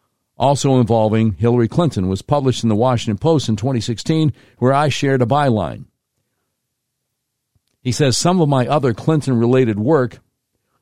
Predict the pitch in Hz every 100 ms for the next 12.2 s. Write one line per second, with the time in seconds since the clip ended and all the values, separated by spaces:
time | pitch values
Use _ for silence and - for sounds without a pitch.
0 | _ _ 107 120 120 165 147 131 120 -
1 | 160 135 - 160 - 160 160 139 127 113
2 | 123 120 - - _ _ - 143 156 135
3 | 127 120 120 127 123 113 - 165 151 143
4 | 131 - _ _ _ _ _ _ - 113
5 | 135 120 - 175 180 131 120 117 _ _
6 | _ _ _ 110 120 147 127 147 151 143
7 | - 143 135 117 - 165 - 120 113 165
8 | 151 151 131 113 101 175 139 113 95 135
9 | 127 131 156 127 110 92 95 85 78 60
10 | 57 _ _ _ _ _ _ - - 156
11 | 254 - 190 143 151 156 147 120 180 151
12 | 127 -